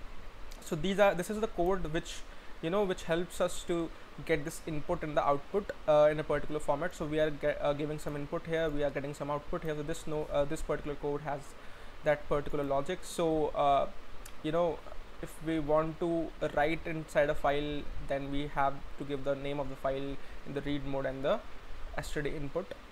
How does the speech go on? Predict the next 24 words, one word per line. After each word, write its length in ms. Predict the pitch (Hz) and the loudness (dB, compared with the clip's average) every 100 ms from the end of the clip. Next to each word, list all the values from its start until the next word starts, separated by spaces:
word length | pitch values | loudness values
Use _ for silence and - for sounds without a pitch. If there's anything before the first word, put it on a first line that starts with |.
| - - - | -12 -8 2
And 560 | 156 156 147 139 139 131 | 6 8 6 2 0 0
if 260 | - - | -2 -2
we 60 | 156 | 0
want 320 | 151 202 208 | 2 2 0
to 80 | 214 | 0
have 280 | 175 160 156 | 4 4 2
the 140 | - | 2
output 320 | 143 - 180 | 2 2 -4
in 100 | 175 | -4
certain 280 | - 143 143 | -2 -2 -2
files, 220 | 139 143 - | -2 -4 -4
we'll 220 | 139 135 | -6 -6
give 200 | 143 135 | -6 -2
out 200 | - 147 147 | 0 0 0
one 160 | 151 147 | 0 0
dot 160 | 147 | -2
T 80 | 147 | -4
X 140 | 139 | -6
T, 80 | - | -6
which 160 | 143 143 | -4 -2
I 80 | 135 | -2
mentioned 440 | 131 135 156 147 | -2 -6 -6 -4
here, 140 | 143 | -4
that 140 | 143 | -4